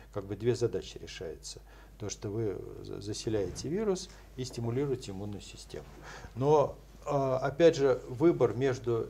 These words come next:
э, системным и локальным введением надо делать, исходя из того, какой вирус,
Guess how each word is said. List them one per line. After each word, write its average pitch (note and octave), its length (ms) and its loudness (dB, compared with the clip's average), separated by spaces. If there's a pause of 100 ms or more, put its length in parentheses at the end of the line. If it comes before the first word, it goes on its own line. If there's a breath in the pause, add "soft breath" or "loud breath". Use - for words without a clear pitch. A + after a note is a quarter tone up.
э, B2 220 -2
системным A#2+ 680 0
и A2 40 -2
локальным A2+ 600 0
введением C3+ 540 0 (280 loud breath)
надо C3+ 480 4 (120)
делать, B2+ 560 2 (240 loud breath)
исходя B2+ 440 4
из B2+ 100 2
того, A#2 200 2
какой A#2 340 0
вирус, G#2+ 440 -4